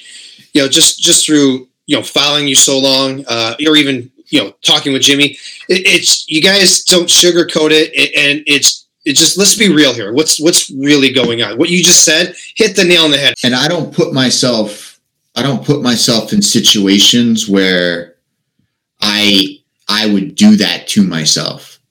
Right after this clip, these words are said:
Speaker 2: I just, I chalk it up as, like, a, "I made a mistake, but I'm out." Like, I don't, I don't wanna be in this environment anymore, right? Like, when I train with somebody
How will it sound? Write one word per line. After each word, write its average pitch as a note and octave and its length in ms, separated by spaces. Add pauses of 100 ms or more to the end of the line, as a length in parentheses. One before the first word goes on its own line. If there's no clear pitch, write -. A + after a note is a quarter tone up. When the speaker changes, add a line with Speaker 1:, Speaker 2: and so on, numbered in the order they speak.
(180)
Speaker 2:
I G2+ 180
just, - 960
I F2+ 100
chalk G2+ 400
it F#2+ 60
up F#2+ 240
as, F#2 180
like, F2+ 240
a, F2+ 180
"I F2+ 100
made E2+ 220
a E2 40
mistake, G#2 720 (680)
but F2+ 480 (300)
I'm F#2+ 140
out." G#2 400 (220)
Like, F#2+ 120
I F#2+ 100
don't, G2 240
I G#2 60
don't G2+ 120
wanna G2+ 160
be G2+ 140
in G2+ 80
this F#2+ 180
environment F#2 480
anymore, D#2+ 460 (260)
right? A2+ 120
Like, A2 240 (160)
when B2 120
I D#3+ 120
train A2+ 440
with B2 100
somebody B2+ 680